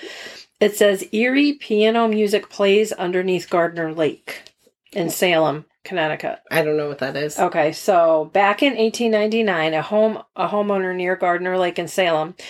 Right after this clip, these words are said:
Speaker 1: bought a plot of land across the lake and planned to wait until it froze over to scoot his house over to its new lot by putting it on sleds, because back in eighteen ninety-nine,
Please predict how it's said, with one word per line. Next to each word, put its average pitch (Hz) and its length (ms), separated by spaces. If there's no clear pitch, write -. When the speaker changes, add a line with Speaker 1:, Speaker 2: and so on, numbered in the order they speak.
Speaker 1:
bought 185 220
a 180 60
plot 196 400
of 190 140
land 185 280
across 190 400
the 180 100
lake 165 220
and 180 140
planned 185 260
to 185 80
wait 180 280
until 180 260
it 175 100
froze 190 300
over 175 280
to 165 120
scoot 262 440
his 226 240
house 220 360
over 185 240
to 185 180
its 170 220
new 190 200
lot 175 360
by 165 160
putting 190 260
it 170 100
on 156 200
sleds, - 580
because 175 380
back 180 340
in 180 100
eighteen 180 360
ninety-nine, 165 680